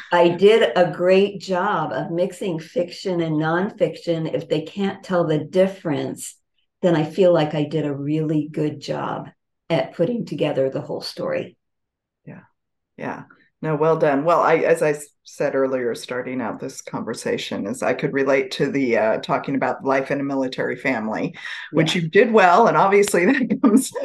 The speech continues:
Speaker 2: from the
Speaker 1: <laughs>
Speaker 2: experience, and it resonated so much in my head. Um, but we're talking the characters of, of Debbie, your, your main
Speaker 1: Yes.
Speaker 2: protagonist,
Speaker 1: Mm-hmm.
Speaker 2: um,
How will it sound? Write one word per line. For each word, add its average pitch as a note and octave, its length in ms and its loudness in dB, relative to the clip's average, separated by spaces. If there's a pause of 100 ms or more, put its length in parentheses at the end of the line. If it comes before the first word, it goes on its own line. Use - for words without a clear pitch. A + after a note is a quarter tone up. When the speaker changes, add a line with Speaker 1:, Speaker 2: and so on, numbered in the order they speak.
(120)
Speaker 2:
from C#4 240 4
the B3+ 80 6
Speaker 1:
<laughs> A#3 40 2
Speaker 2:
experience, B3 680 6
and C4 100 8
it G#3 100 4
resonated A#3 840 4
so A#3 260 -2
much A3+ 300 -2
in A#3+ 140 -4
my F#3 140 -4
head. A3+ 500 0 (560)
Um, A#3 200 0
but E4 140 0
we're F4+ 80 -4
talking G4+ 360 -4
the D4 100 -8
characters C#4 640 -2
of, G3 360 0
of G3+ 260 -2
Debbie, G3+ 640 0
your, F#3 260 -4
your F#3+ 240 -4
main G3+ 280 0
Speaker 1:
Yes. A#3 140 -8
Speaker 2:
protagonist, G3 1040 0 (320)
Speaker 1:
Mm-hmm. E3 220 -2
Speaker 2:
um, E3 540 0